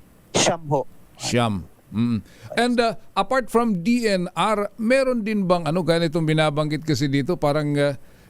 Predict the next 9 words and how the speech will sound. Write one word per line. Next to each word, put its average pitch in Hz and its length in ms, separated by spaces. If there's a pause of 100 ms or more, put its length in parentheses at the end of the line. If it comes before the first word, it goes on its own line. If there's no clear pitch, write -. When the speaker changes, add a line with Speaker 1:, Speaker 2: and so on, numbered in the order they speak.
(120)
Speaker 2:
merong, 175 560 (160)
meron 214 400
din 196 240
bang, 180 320
ah, 143 960 (380)
private 165 640 (160)
monitoring, 165 1120
uh, 135 480 (240)
stations? 160 960